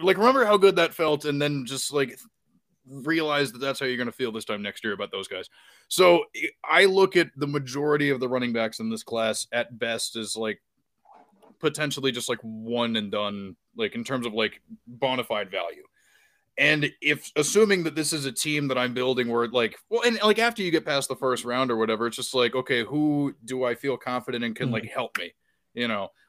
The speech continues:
Speaker 1: whether it's super down the road or super early on. Dameon Pierce is somebody where it's just like, if it's only the one year, fine. Because the corpse of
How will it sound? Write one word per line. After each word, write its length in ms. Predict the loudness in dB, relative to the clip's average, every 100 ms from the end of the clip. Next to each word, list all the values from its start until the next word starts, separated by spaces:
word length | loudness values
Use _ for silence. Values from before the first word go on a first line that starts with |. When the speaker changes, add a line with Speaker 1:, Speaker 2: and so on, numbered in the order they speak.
| _
Speaker 1:
whether 360 | 0 6 6 6
it's 400 | 2 2 -2 -6 -8
super 560 | -6 0 0 2 2
down 280 | 4 4 4
the 80 | 0
road 360 | 2 4 4 2
or 160 | -2 -4
super 560 | -6 0 0 2 0
early 340 | 0 0 0 2
on. 300 | 0 -2 -12 _ _ _ _ _ _ _ _ _ _ 2
Dameon 340 | 6 8 6
Pierce 240 | 4 2 4
is 80 | 0
somebody 260 | 2 4
where 160 | 6 4
it's 100 | 2
just 200 | -2 0
like, 260 | 4 2 2
if 140 | -2 0
it's 160 | -4
only 260 | -2 0 0
the 100 | 0
one 280 | -2 -2 -2
year, 300 | -4 -4 _ _ _ _ _ _ _ _ _ _ _ _ _ _ -14
fine. 420 | -2 0 0 -10 _ -10
Because 580 | -4 -2 2 2 0 -6 -10 -20 _ _ -4
the 140 | -4 -4
corpse 640 | -6 -2 -2 -2 -4 -4 2
of 340 | 2 0 -12